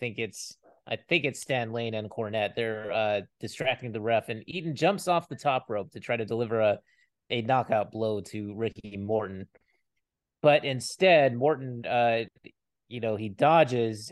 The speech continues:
and of course, Eaton hits Pritchard, then causes,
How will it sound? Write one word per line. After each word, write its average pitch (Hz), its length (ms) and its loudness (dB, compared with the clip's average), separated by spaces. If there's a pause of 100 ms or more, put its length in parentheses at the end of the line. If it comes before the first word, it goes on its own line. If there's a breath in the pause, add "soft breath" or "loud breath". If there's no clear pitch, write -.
and 113 520 0
of 104 120 -8
course, 113 360 -4
Eaton 123 300 -10
hits 131 500 -2
Pritchard, 170 540 -2 (840)
then 139 320 2
causes, 131 580 2